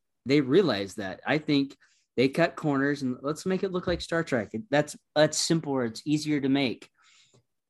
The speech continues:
And then people started probably saying, like I just said, "No, that's not Star Wars. What do you, what the crap?" We've seen Star Cruisers.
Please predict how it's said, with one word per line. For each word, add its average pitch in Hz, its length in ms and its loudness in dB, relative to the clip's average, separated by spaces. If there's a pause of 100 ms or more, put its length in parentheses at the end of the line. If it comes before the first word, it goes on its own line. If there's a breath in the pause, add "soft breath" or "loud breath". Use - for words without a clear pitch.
(200)
And 131 80 4
then 135 160 4
people 139 360 0
started 123 560 -2
probably 123 640 -2 (260)
saying, 135 540 -2 (880)
like 110 320 -4
I 185 140 0
just 139 200 -4
said, 87 220 -12
"No, 175 280 6
that's 151 340 2
not 247 140 4
Star 131 300 2
Wars. 139 360 -2 (140)
What 160 140 -2
do 233 60 -2
you, 226 140 -6
what 196 260 0
the 202 80 -4
crap?" 196 400 2 (480 soft breath)
We've 202 260 6
seen 254 360 6
Star 139 340 2
Cruisers. 107 540 -4